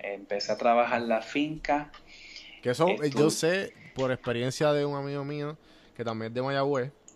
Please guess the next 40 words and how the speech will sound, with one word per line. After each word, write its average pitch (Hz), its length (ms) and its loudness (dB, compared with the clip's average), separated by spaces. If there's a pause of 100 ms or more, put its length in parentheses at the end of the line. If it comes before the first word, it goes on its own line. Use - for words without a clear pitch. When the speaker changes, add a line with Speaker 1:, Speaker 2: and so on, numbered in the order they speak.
(440)
Speaker 1:
Ajá. 98 380 -12
Speaker 2:
eh, 107 1200 -2 (1040)
que 120 120 -2
también 113 300 -4
tenía 135 160 -4
una 139 140 0
finca 143 240 -2
con 131 120 2
el 107 100 -2
primo. 110 440 -4 (960)
Y 113 140 -2
ellos 123 160 0
ya 135 100 4
le 143 60 4
Speaker 1:
Ok. 139 40 4
Speaker 2:
suplían 139 360 2
a 120 140 0
uno 120 200 -2
que 127 60 -2
otro 123 180 -2
supermercado. 110 840 -4 (800)
Pero 117 300 0
el 113 100 0
hecho 139 300 0
de, 131 340 2 (100)
¿sabes? 120 300 0
Que 113 160 -2
sé 117 200 0
la, 131 280 4 (100)
sé 123 280 2
el 139 140 -2
tramo 160 440 6
porque 131 300 0
es - 60 -8
que 135 120 -4
sé 131 220 -2
que 135 80 0
es 135 60 -8
bien 139 200 0
difícil 143 640 -2